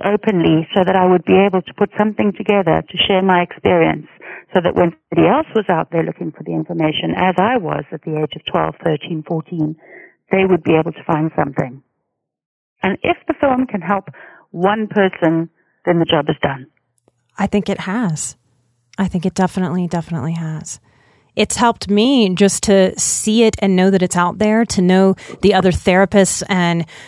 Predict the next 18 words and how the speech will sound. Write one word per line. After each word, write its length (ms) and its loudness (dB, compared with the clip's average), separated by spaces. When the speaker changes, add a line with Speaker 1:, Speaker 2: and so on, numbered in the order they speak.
Speaker 2:
coaches 640 4
who 120 2
are 80 2
helping 340 0
people 580 0
through 680 4
the 640 2
long-term 680 4
consequences 720 0
of 140 -2
this 180 4
and 140 2
repairing 640 0
our 120 2
own 200 4
sense 340 0
of 160 -2
intimacy, 760 0